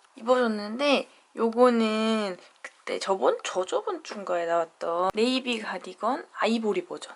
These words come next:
그러니까 요것도 있고 핑크도 있고 네이비도 있거든요. 진짜 추천하는 가디건이에요.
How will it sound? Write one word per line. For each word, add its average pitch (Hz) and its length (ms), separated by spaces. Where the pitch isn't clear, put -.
그러니까 175 240
요것도 190 400
있고 - 320
핑크도 403 460
있고 180 220
네이비도 226 420
있거든요. - 460
진짜 233 1040
추천하는 226 1120
가디건이에요. 170 840